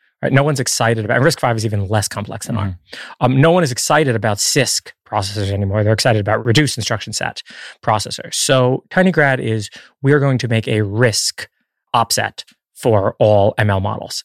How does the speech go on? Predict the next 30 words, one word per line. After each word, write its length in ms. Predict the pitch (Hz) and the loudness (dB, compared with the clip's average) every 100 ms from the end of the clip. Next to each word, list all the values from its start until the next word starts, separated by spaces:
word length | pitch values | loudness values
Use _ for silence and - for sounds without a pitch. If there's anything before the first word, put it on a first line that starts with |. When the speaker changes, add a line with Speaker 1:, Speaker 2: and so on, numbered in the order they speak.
| - | 2
Speaker 1:
And 100 | 214 | 4
yeah, 140 | - - | 4 0
it 80 | |
can 120 | - 147 | -2 2
run 160 | 143 | 2
all 240 | 143 143 151 | 2 4 4
M 120 | 127 | 2
L 100 | 110 | 0
models 540 | 107 101 98 95 - - | -2 -4 -6 -8 -10 -8
with 200 | 120 - | -10 -4
basically 380 | - 113 127 127 | 0 0 -2 -6
twenty-five 720 | - 135 113 104 110 101 98 - - - | -4 0 0 0 -2 -2 -4 -8 -16 -8
instead 300 | 120 - 107 | -6 0 0
of 140 | 101 | 0
the 80 | 113 | -2
two 260 | - - 113 | 0 2 2
fifty 500 | - 104 - 113 117 | 0 -4 -4 -6 -6
of 180 | 120 | -4
X 220 | - 110 - | -4 -4 -2
L 100 | 131 | -2
A 80 | 139 | -2
or 80 | |
PrimTorch. 560 | - - - - - - _ - | -4 -6 -6 -8 -8 -12 _ -14
So 200 | - - - | -14 -14 -2
about 160 | 151 | -2
ten 160 | - 123 | 0 -2
X 180 | 101 - | -2 -6
less 300 | 101 - - | -6 -6 -8
complex. 460 | - 107 78 - - _ _ _ | -10 -10 -12 -16 -20 _ _ _
Speaker 2:
Yep. 140 | 104 | -12